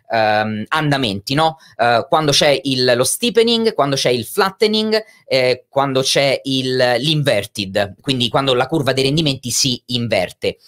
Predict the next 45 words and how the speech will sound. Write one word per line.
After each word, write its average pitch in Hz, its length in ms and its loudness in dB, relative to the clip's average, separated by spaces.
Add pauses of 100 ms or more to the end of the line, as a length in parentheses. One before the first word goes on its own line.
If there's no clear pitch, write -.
Ora, 127 340 2 (480)
che - 120 -4
cosa 311 220 2
notate 107 680 -2
da 120 220 -6
questa 123 420 -2
curva? 98 420 -6
No-, 180 300 0
notate 185 500 0
come 127 580 0 (180)
guardate, 147 460 0
la 151 120 0
parte - 380 -2
finale 117 640 -2
da 127 180 -2
dieci 147 340 -2
anni, 175 180 -2
questa - 220 -2
è - 20 2
la 123 60 0
scadenza 147 440 -2
da 123 120 0
dieci 160 320 -2
anni, 185 420 0
venti 151 320 -2
anni, 156 240 -2
trenta 135 380 -4
anni, 101 160 -6
quindi 131 160 -2
sono 127 160 -2
le 131 100 0
scadenze 160 560 -2
lunghe. 147 500 2 (280)
Vi 120 160 -2
ricordo 139 440 2
di 135 120 -2
nuovo 151 280 2
che 127 80 -4
le 120 120 0
scadenze 147 420 -2
lunghe 165 300 2
sono 135 220 -4
influenzate 151 760 -4
dalle 135 320 -2
aspettative 160 1120 -2